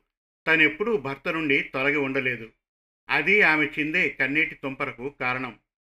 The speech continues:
రాఘవయ్య చేతికర్ర ఆసరాతో అక్కడికి చేరుకుని కొడుకు నెత్తిపైన చేతిని ఉంచి ఆశీర్వదించి మళ్ళీ లోపలకు వెళ్ళిపోయాడు.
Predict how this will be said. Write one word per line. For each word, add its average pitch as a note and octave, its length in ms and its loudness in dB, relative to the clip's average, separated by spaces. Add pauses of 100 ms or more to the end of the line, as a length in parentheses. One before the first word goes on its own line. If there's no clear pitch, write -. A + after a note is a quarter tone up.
(480)
రాఘవయ్య F3+ 640 2 (520)
చేతికర్ర G3 440 4
ఆసరాతో D#3 600 2
అక్కడికి C3+ 460 -2
చేరుకుని C#3+ 600 -2 (440)
కొడుకు G#3+ 280 0
నెత్తిపైన D#3 760 0 (200)
చేతిని D#3 320 2
ఉంచి C#3+ 500 -4 (340)
ఆశీర్వదించి D3+ 960 0 (380)
మళ్ళీ D3+ 440 2
లోపలకు C#3 460 -2
వెళ్ళిపోయాడు. B2+ 720 -2